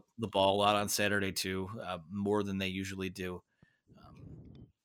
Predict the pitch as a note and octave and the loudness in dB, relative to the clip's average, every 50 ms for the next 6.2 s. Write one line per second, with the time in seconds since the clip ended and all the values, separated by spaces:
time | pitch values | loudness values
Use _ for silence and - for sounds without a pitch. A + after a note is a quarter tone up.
0 | _ _ - - - - A#2 A2 F2+ D2+ F2 F#2+ B2 D#3+ F#3 - - G3+ F#3 D#3 | _ _ -20 -10 0 2 4 4 4 2 0 -2 0 0 0 2 6 6 6 6
1 | - - D3 E3 G3 G#3+ F3 D#3+ E3+ D#3 C3 - - - B2+ B2+ B2+ A2+ - A2+ | 8 10 12 12 12 12 10 8 6 6 6 4 4 4 4 4 4 4 2 2
2 | G#2+ G#2+ - _ _ _ _ _ _ _ _ _ _ _ _ _ _ _ _ _ | 0 0 -2 _ _ _ _ _ _ _ _ _ _ _ _ _ _ _ _ _
3 | _ - - - D3+ D3 C3+ B2 B2 B2 - G2 F#2 - - - - A2 A#2+ C3+ | _ -8 -4 0 2 4 6 6 4 4 2 -2 -6 -6 -6 0 4 6 6 6
4 | C#3+ D#3+ E3 C#3 B2+ A2 A2 B2+ D3 D3 - - - C3+ C#3+ C#3 A2+ A2+ A2 A2 | 6 4 2 2 2 4 4 4 4 4 2 2 4 4 4 4 4 2 2 2
5 | A2 G#2 G#2+ A2 A2+ A2+ G#2 G2+ A2 A2+ A#2+ G#2+ F#2+ - G#2 A#2 C3+ - - G#2 | 2 2 0 0 2 2 2 0 0 2 2 2 2 6 6 6 6 4 2 0
6 | G2 F#2+ G2 F#2+ | -2 -2 -2 -4